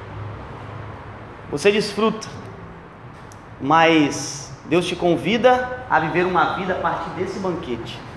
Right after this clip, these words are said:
A mesa de Jesus, ela ressignifica agora todas as suas ações. Não é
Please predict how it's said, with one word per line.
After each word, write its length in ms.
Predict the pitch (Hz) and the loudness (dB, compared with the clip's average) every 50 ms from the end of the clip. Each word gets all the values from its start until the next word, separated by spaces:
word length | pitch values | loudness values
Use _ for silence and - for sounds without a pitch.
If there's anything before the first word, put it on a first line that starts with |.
| - - - - | -14 -14 -10 -2
A 120 | - 147 139 | 0 2 2
mesa 540 | 139 139 147 160 180 214 262 240 254 262 240 | 4 4 4 6 8 8 8 8 8 4 4
de 100 | 208 202 | 4 4
Jesus, 480 | 208 214 196 151 - 151 180 185 180 | 4 4 4 4 4 2 2 4 6
ela 200 | 175 175 175 165 | 6 8 8 8
ressignifica 920 | 151 170 190 180 - 190 185 170 175 170 165 - - - 180 185 170 - 165 | 8 6 4 2 2 -2 -4 -2 -2 -2 -2 -4 -4 -6 -6 -4 0 2 2
agora 420 | 143 143 147 160 165 160 - - 156 | 2 4 4 4 4 4 2 0 -2
todas 240 | 170 185 180 - 165 | -2 -2 -2 -2 -2
as 160 | 151 - - | -4 -4 -6
suas 160 | 165 165 151 | -6 -4 -2
ações. 560 | 156 147 - - - - 143 139 127 120 120 123 - - - - - - - | -2 -2 -4 -4 -8 -8 -6 -6 -4 -4 -4 -6 -8 -12 -14 -14 -14 -12 -6
Não 260 | - 165 196 214 220 | 0 4 6 8 10
é 80 | 220 220 | 10 10